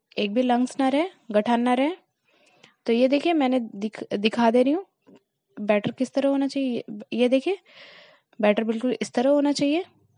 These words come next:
मैंने स्मूथ में दिखाया बैटर को। तो चलिए, बॉयल गोभी को डाल देते हैं बैटर में और इसे अच्छे से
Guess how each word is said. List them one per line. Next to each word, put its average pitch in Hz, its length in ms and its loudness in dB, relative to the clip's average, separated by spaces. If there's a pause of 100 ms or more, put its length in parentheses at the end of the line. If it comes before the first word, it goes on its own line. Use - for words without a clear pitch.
(1500)
मैंने 233 200 2
स्मूथ 247 240 -2
में 247 180 0
दिखाया 262 440 0 (1040)
बैटर 214 420 -2
को। 403 160 -2 (580)
तो 247 60 -4
चलिए, 311 300 4 (1300)
बॉयल 226 340 4
गोभी 240 280 4
को 277 120 2
डाल 233 240 4
देते 247 200 0
हैं 339 100 0
बैटर 254 280 4
में 370 120 0 (4000)
और 233 100 10
इसे 330 280 6 (360)
अच्छे 208 220 6
से 277 100 6